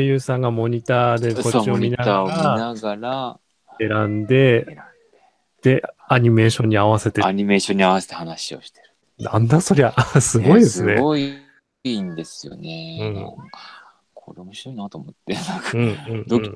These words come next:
Speaker 2: ね、ちょっとこう、なんていうの、あの、もしどもったりとか、つま-、
Speaker 1: うん。
Speaker 2: 詰まったりとかあんましないので、
Speaker 1: うん。
Speaker 2: あら、すごいなと思いましたね。
Speaker 1: へー。
Speaker 2: そうそうそうそう。うん。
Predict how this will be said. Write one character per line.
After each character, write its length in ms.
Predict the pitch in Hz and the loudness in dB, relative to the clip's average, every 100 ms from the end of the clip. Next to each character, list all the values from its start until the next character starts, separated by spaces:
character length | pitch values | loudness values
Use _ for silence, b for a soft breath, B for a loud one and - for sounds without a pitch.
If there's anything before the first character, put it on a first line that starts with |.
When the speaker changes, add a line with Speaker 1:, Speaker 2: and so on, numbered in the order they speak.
| - | -8
Speaker 2:
ね、 100 | 233 | -6
ち 80 | 139 | -4
ょ 20 | |
っ 20 | |
と 80 | 98 | -4
こ 320 | - 87 85 _ _ _ _ _ | -4 -6 -6 _ _ _ _ _
う、 40 | 113 | -12
な 60 | |
ん 20 | 107 | -10
て 60 | |
い 80 | - | -12
う 40 | _ | _
の、 60 | - | -20
あ 100 | - | -18
の、 320 | 90 87 - - - _ _ _ | -16 -16 -20 -20 -20 _ _ _
も 100 | 240 | -12
し 120 | - | -10
ど 120 | 214 | -8
も 140 | 220 254 | -8 -8
っ 40 | |
た 200 | - - | -8 -10
り 100 | 180 | -10
と 140 | - | -14
か、 360 | 170 - - 160 _ | -20 -14 -14 -14 _
つ 100 | - | -4
ま-、 120 | 185 | 0
Speaker 1:
う 40 | 113 95 | 0 -2
ん。 20 | |
Speaker 2:
詰 200 | - 101 | -8 -8
ま 80 | 101 | -8
っ 60 | - | -6
た 120 | 78 | -10
り 60 | |
と 100 | 73 | -10
か 80 | 82 | -14
あ 20 | |
ん 80 | 82 | -14
ま 80 | 82 | -14
し 160 | - 92 | -14 -10
な 180 | 87 82 | -10 -10
い 80 | |
の 100 | - _ - | -16 _ -18
で、 320 | 69 127 _ _ - | -16 -16 _ _ -4
Speaker 1:
う 60 | |
ん。 540 | 123 113 107 104 101 107 b _ | -2 0 -4 -8 -12 -16 b _
Speaker 2:
あ 160 | 117 104 | -16 -16
ら、 80 | 120 | -18
す 160 | - 107 | -20 -20
ご 120 | 120 | -20
い 20 | |
な 280 | 87 82 82 | -18 -18 -20
と 100 | - | -20
思 100 | - - | -20 -20
い 20 | |
ま 120 | 82 | -20
し 60 | - | -20
た 80 | _ | _
ね。 40 | _ _ _ - - - - | _ _ _ -20 -20 -20 -12
Speaker 1:
へ 680 | 107 107 107 110 - - 120 | -8 -8 -8 -10 -12 -14 -16
ー。 120 | - - | -18 -20
Speaker 2:
そ 160 | - - | -20 -20
う 40 | |
そ 160 | - - | -20 -20
う 40 | |
そ 160 | - - | -20 -20
う 40 | _ | _
そ 140 | - _ _ _ _ _ - | -20 _ _ _ _ _ -16
う。 40 | |
う 20 | 85 | -16
ん。 320 | 78 104 | -16 -20